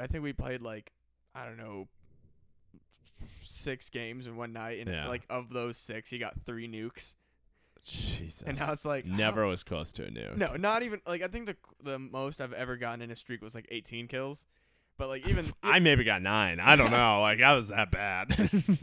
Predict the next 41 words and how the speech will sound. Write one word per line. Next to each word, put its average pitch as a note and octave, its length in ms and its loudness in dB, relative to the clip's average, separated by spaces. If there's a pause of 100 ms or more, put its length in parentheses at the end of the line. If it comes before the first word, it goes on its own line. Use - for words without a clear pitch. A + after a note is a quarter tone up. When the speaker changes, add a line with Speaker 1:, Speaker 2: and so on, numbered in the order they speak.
(240)
Speaker 2:
<laughs> A#2+ 120 -10
Speaker 1:
I D3+ 60 -2
mean, F#3+ 180 -4
I'm, A#3 220 -2 (320)
I've A#3+ 160 4
also A#3 220 2
been, F3+ 160 -2
like, C3+ 300 -2 (120)
I've D#3 180 -4
been C#3+ 120 -8
gaming A#2+ 300 -6
since, - 480 -16
like, G#2+ 340 -10
I, C3 120 -2
I've B2 200 -8
probably A#2 240 -10
told A#2 180 -12
this A2+ 240 -12 (340)
to A#2+ 100 -10
anybody A2+ 360 -10
that A2+ 140 -10
I've A#2 160 -8
met. A2+ 200 -8
Like, A#2 180 -10
I, C#3 140 -6
there's F3 180 -8
pictures C#3+ 340 -6
of A2+ 80 -16
me A2 200 -12 (200)
at, G2+ 160 -10
like, A2 200 -12
age A2+ 300 -10 (140)
three A#2 180 -4
or G#2+ 80 -10
four G#2+ 400 -10
fucking A2 260 -16
playing G#2 220 -6
Super G2+ 240 -14
Mario. F#2+ 400 -12
Like, - 280 -2
Speaker 2:
Um, E2+ 200 -8